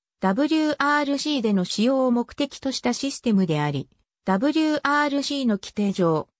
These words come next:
市販車にも同様の機構を搭載する必要があるため、搭載されたもので、市販車ではほんのわずかしか動作しないように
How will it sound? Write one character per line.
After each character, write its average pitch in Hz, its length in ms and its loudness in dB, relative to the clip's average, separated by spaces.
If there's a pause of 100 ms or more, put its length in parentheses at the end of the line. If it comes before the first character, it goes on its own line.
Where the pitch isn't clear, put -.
(140)
市 - 180 -2
販 285 300 0
車 247 160 0
に 180 140 2
も 156 180 0 (220)
同 208 220 4
様 285 220 0
の 302 140 -2
機 - 140 -16
構 269 260 2
を 262 100 0
搭 240 220 0
載 254 240 -4
す 240 140 -2
る 226 80 0
必 - 260 -8
要 240 180 2
が 233 180 2
あ 233 60 2
る 208 100 -2
た 160 120 -2
め、 156 220 0 (240)
搭 254 180 2
載 285 260 -2
さ 262 160 -2
れ 247 100 0
た 262 120 -2
も 240 140 2
の 233 120 2
で、 165 220 0 (200)
市 - 180 0
販 294 300 2
車 233 120 0
で 196 100 2
は 156 160 2
ほ 180 180 0
ん 262 100 2
の 269 120 2
わ 262 140 2
ず 240 100 -2
か 226 140 -4
し - 100 -8
か 165 160 -2
動 240 220 0
作 214 200 -2
し 196 140 -2
な 190 140 4
い 214 120 4
よ 180 140 4
う 165 60 2
に 151 240 -2